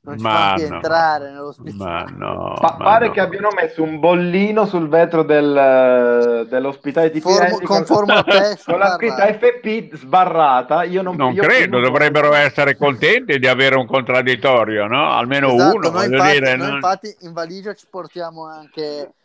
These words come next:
Speaker 1: una camicetta della Rai, no? <laughs> Di quelle vecchie,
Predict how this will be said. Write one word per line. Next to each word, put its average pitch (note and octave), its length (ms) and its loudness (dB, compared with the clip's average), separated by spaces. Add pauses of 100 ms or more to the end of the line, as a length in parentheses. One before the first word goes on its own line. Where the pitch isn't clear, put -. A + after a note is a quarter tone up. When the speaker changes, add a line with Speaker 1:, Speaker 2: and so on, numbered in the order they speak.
(140)
Speaker 1:
una D3 220 -6
camicetta D#3+ 720 -10
della D#3+ 300 -2
Rai, D3+ 640 -6
no? D#3 240 -18
<laughs> - 40 -20 (140)
Di E3+ 120 -20
quelle D#3+ 260 -10 (100)
vecchie, D3+ 520 -10